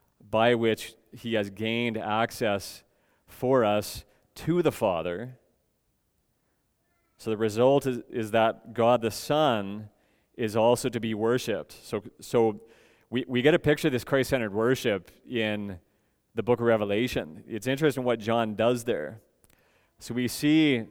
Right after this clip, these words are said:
this Lion of the tribe of Judah, who is also the Lamb, and he alone is worthy to open the scroll. And the response at that point is that he is worshipped.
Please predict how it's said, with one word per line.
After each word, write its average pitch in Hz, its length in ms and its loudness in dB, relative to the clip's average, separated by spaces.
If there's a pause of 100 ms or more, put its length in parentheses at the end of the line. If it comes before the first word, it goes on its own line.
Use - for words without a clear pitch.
(580)
this 113 320 0
Lion 123 320 0
of 135 60 -2
the 127 80 -2
tribe 131 280 4
of 113 60 -8
Judah, 123 520 2
who 117 100 -2
is 110 100 -2
also 131 320 4
the 127 140 2
Lamb, 123 680 -2 (800)
and 120 180 -2
he 160 400 -6
alone 139 760 0 (160)
is 113 200 -4
worthy 123 500 2
to 113 220 -6
open 113 280 0
the 101 80 -6
scroll. 104 680 -4 (1400)
And 120 120 0
the 123 40 -2
response 143 580 2
at 143 120 2
that 107 260 2
point 98 560 -8 (420)
is 110 240 -2
that 113 520 2 (180)
he 123 260 -4
is 104 160 -2
worshipped. 104 720 -4